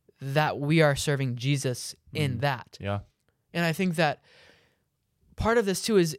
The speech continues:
Speaker 1: it is a little bit humanistic in that it's so focused on the person to person, which Jesus obviously cares about.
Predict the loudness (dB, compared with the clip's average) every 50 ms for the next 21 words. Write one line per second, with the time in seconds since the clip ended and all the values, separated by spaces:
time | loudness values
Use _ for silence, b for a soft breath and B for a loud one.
0 | _ -2 0 2 4 4 4 2 2 2 2 2 2 4 2 2 2 0 -8 -16
1 | -20 _ -12 -4 0 2 2 4 4 4 4 4 2 0 0 0 0 0 2 0
2 | 0 0 2 2 2 2 2 -2 -4 -2 -4 -6 -4 -2 -2 -2 -2 -2 -2 -2
3 | -2 -2 -4 -6 -6 -4 -2 0 0 0 0 -2 -6 -2 -2 -2 -2 0 0 2
4 | 2 2 0 0 0 2 2 2 2 2 -2 -4 -6 -2 0 0 0 0 0 -2
5 | -2 -2 -2 -2